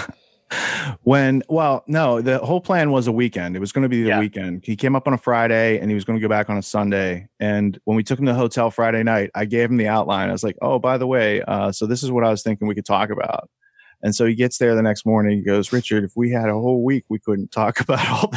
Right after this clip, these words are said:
Speaker 1: this."
Speaker 2: Right.
Speaker 1: And that's when I kinda just put the, the outline aside and I winged it. I winged
Speaker 2: Yeah.
Speaker 1: it because by then, if I have a fifty-page outline, I know his work, so I can put that aside. And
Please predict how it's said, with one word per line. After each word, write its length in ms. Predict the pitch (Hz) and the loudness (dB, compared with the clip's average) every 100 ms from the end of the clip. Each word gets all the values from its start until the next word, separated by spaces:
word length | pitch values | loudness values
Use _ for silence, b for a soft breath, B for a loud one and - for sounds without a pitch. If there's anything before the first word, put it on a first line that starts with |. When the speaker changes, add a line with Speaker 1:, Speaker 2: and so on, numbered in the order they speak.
| - | -2
Speaker 1:
this." 400 | 160 143 - - - - | 0 0 -4 -10 -12 -10
Speaker 2:
Right. 360 | 113 117 101 - _ _ - B B 220 156 | 0 2 2 -4 _ _ -20 B B -10 -6
Speaker 1:
And 100 | 135 | -2
that's 240 | 143 151 | 0 0
when 120 | 170 156 | 0 0
I 100 | 151 | 0
kinda 260 | 151 139 | 0 0
just 200 | 131 131 | 0 -4
put 200 | - 139 - | -4 -4 0
the, 400 | 131 127 120 - 117 | 0 2 0 -4 -4
the 100 | 113 | -2
outline 380 | 120 123 123 123 | 0 0 0 0
aside 440 | 117 120 135 127 | 0 0 0 0
and 120 | 113 | 0
I 120 | 107 | -2
winged 300 | 107 123 160 | -2 0 0
it. 140 | 113 - _ _ _ _ - | -2 -4 _ _ _ _ -8
I 120 | 98 | -2
winged 220 | 110 143 | 0 2
Speaker 2:
Yeah. 120 | 123 | 0
Speaker 1:
it 100 | 95 - | -2 -8
because 260 | - 131 | -6 -4
by 220 | 113 127 | 0 0
then, 260 | 120 165 143 | 2 2 0
if 80 | 117 | 0
I 100 | 131 | 0
have 120 | 143 | 2
a 60 | 131 | 0
fifty-page 440 | 139 127 120 110 | -2 -2 -2 0
outline, 480 | 117 104 101 95 90 | 0 0 -4 -8 -8
I 140 | 120 123 | -2 2
know 380 | 120 117 104 98 | 2 2 2 0
his 200 | 110 101 | -4 -2
work, 340 | 104 95 - _ _ | -2 -2 -4 _ _
so 140 | - 107 | -2 0
I 100 | 104 | 0
can 120 | 101 | -2
put 180 | 123 110 | -2 0
that 140 | 107 | 0
aside. 440 | 95 95 92 92 - | 0 0 2 0 -2
And 300 | 92 92 90 | -4 -2 -4